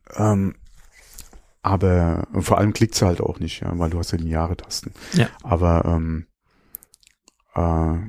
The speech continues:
Speaker 1: klar, die anderen Tastaturen, die sind schon relativ laut.
Speaker 2: Ja, so ist es.
Speaker 1: Ja, und dann sagt man auch die anderen Tastaturen, ja, ich hab hier mehr als nur zwei, ja. <laughs> Das sammelt halt sich, äh, so ein bisschen an mit den Jahren, ja.
Speaker 2: Ja, mein Gott,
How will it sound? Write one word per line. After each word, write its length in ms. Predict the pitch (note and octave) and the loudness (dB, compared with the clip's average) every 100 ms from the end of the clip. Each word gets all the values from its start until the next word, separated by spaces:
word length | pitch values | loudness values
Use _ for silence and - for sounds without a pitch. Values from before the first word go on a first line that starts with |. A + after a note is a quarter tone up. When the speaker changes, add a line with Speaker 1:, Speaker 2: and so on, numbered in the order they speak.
| - | -12
Speaker 1:
klar, 300 | - G2 G#2+ _ _ _ - | -2 0 0 _ _ _ -2
die 100 | - | 0
anderen 260 | F#2 G2 G2+ | 2 2 0
Tastaturen, 580 | G#2 G2+ - A#2+ A#2+ | 0 -2 -2 -2 -2
die 120 | A#2 A2 | 0 0
sind 140 | A2+ | 0
schon 160 | A#2+ A#2+ | -2 0
relativ 440 | - - - - | 2 0 -2 -4
laut. 340 | A2+ A2 - - - - - _ - _ - _ - - - | -2 -2 -4 -12 -20 -20 -20 _ -20 _ -20 _ -16 -16 -2
Speaker 2:
Ja, 140 | B2+ - - - _ - | 0 -2 -16 -20 _ -20
so 160 | - A#2 | -10 -6
ist 200 | A#2 - | -6 -8
es. 200 | A2 - _ - | -12 -16 _ -6
Speaker 1:
Ja, 200 | A2 G#2+ | 0 2
und 360 | G#2+ G#2+ A#2+ G#2+ | 2 0 0 2
dann 100 | G#2+ | 4
sagt 240 | A2 - | 2 2
man 100 | A2 | 0
auch 80 | G#2+ | 2
die 120 | A#2 | 2
anderen 260 | - A#2+ A2 | 4 4 4
Tastaturen, 640 | A2+ - G#2+ - G#2+ G#2+ G#2+ | 2 2 -2 0 -2 -2 -2
ja, 160 | A#2 - | -4 -4
ich 180 | - | -4
hab 180 | B2+ - | -4 -4
hier 200 | - A#2 | -2 0
mehr 260 | A2 G#2+ A2+ | 2 0 2
als 280 | A2+ - - | -2 -6 -6
nur 100 | G#2 | -6
zwei, 380 | - G#2+ G2+ G2+ | -6 -6 -2 -2
ja. 520 | G2+ G2+ G#2+ - B2+ | -4 -6 -8 -4 -4
<laughs> 560 | - C3 D#4 - - - _ - - - - _ _ - F3+ D3+ C3+ _ | -2 2 2 2 -2 -2 _ -4 -4 -4 -8 _ _ -14 -12 -12 -14 _
Das 200 | C#3+ C#3 | 2 4
sammelt 260 | - B2 A#2+ | 4 4 4
halt 180 | A2+ A2 | 2 2
sich, 320 | G#2+ - - | -4 -4 -4
äh, 180 | A2 A2 | -4 -2
so 120 | G#2+ | -2
ein 80 | G#2 | -2
bisschen 280 | G#2+ G2+ F#2+ | -4 -4 -4
an 220 | G#2 G2 | -4 -4
mit 100 | F2 | -6
den 140 | F2+ | -6
Jahren, 360 | F2 F2+ F#2+ F#2 | -4 -6 -6 -6
ja. 140 | F2+ | -6
Speaker 2:
Ja, 300 | G2+ A#2 A2+ | -2 2 2
mein 200 | A2 G2+ | 2 -2
Gott, 300 | G2 F2 - | -4 -8 -10